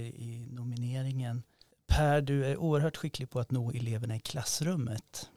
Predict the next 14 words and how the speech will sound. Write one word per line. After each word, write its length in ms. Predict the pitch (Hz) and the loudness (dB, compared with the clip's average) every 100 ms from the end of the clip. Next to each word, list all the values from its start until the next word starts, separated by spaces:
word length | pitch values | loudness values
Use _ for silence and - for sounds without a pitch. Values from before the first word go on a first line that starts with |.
| _ _ | _ _
Du 120 | - | -6
lyckas 380 | 120 131 143 - | -2 -2 -2 -4
locka 240 | 143 - 131 | -4 -6 -6
till 240 | 147 139 | -4 -4
dig 140 | 135 | -4
åhörare 600 | 135 131 113 123 123 123 | -4 -4 -2 -2 -2 -2
genom 260 | 120 120 117 | -2 -2 -4
att 120 | 113 | -6
förklara 440 | - - 123 117 - | -8 -10 -6 -6 -8
enkelt 540 | 151 156 151 - - 113 | -8 -4 -6 -8 -10 -6
så 120 | 120 | -6
att 120 | 107 - | -6 -6
alla 320 | 117 113 113 | -4 -4 -8
förstår. 640 | - 120 - 175 156 123 | -8 -8 -6 -8 -8 -8